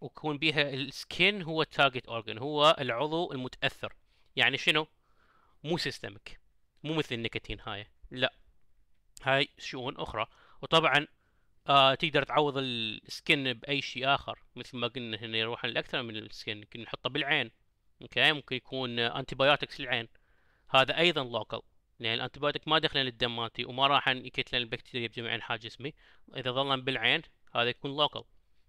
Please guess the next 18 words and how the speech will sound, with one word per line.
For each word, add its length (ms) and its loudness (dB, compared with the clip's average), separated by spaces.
حال 320 0
حال 300 6
هذولي، 360 -2
حتى 260 0
لو 100 -2
هو، 160 -8
بالرغم 360 -4
من 120 -6
انهم 240 -4
ما 80 2
يشتغلون 280 -4
على 80 -4
الجلد، 180 -10
يشتغلون 280 -6
على 40 -6
العين. 220 -6
السيستميك 500 2
افكت، 380 -8